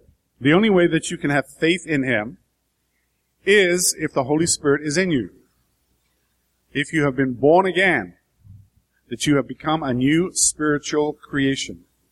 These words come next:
because of his presence. God is not some kind of head knowledge. He's not the result of some kind of investigation or some experiment. He's a relationship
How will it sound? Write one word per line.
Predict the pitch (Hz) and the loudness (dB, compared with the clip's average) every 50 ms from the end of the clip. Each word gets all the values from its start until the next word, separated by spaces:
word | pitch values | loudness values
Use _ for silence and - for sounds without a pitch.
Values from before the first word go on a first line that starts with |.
| _ _ | _ _
because | - 117 - 123 110 107 | -16 -8 -4 -4 -4 -4
of | 107 101 | -6 -10
his | 110 - | -12 -10
presence. | - - 131 127 - 92 85 - - - - _ _ _ _ _ _ _ _ _ _ _ _ _ _ _ _ _ _ _ _ _ _ _ _ _ _ - - | -6 -4 -4 -4 -6 -10 -14 -10 -10 -10 -10 _ _ _ _ _ _ _ _ _ _ _ _ _ _ _ _ _ _ _ _ _ _ _ _ _ _ -8 0
God | - 160 185 202 202 | 4 4 4 6 4
is | 208 185 143 175 | 2 0 0 0
not | 185 180 | -2 0
some | - - 175 | 0 -2 -2
kind | - 175 160 | -2 -2 -2
of | 156 131 | -2 0
head | 160 165 151 | -2 -4 -2
knowledge. | 143 123 113 98 95 95 90 - - - _ _ _ _ _ _ _ _ - | -2 -2 -2 -2 -4 -8 -16 -20 -20 -20 _ _ _ _ _ _ _ _ -4
He's | 131 127 120 117 | -2 -2 0 2
not | 135 139 143 | 0 0 0
the | 151 | 0
result | 151 160 143 131 139 139 135 | -2 0 0 2 2 0 0
of | 139 131 | -2 -4
some | - - 135 | -4 -4 -4
kind | 127 - 139 135 135 | -4 -2 -2 0 0
of | 131 123 | -2 -2
investigation | 143 135 123 113 135 143 147 - 165 - 135 127 113 107 - - - 117 131 160 - _ _ _ _ _ _ _ | -4 -8 -4 -2 0 -2 -2 -2 -6 -2 -2 -2 -2 -2 -6 -10 -10 -12 -12 -12 -18 _ _ _ _ _ _ _
or | - 117 113 | -14 -10 -8
some | - - 123 127 | -6 -6 -6 -6
experiment. | 135 - - - - 165 165 160 143 98 87 - _ _ _ _ _ _ _ _ _ _ _ _ _ _ _ _ _ _ _ _ _ _ _ _ _ _ _ _ _ _ _ _ _ _ _ _ _ _ _ _ _ _ | -4 -4 -6 -4 -6 -6 -6 -6 -8 -10 -12 -18 _ _ _ _ _ _ _ _ _ _ _ _ _ _ _ _ _ _ _ _ _ _ _ _ _ _ _ _ _ _ _ _ _ _ _ _ _ _ _ _ _ _
He's | - 123 120 117 | -12 -8 -6 -4
a | 143 147 | -2 -2
relationship | 160 175 196 233 233 - - 120 - - 98 - | -2 0 -2 -2 -2 -4 -6 -6 -6 -6 -8 -10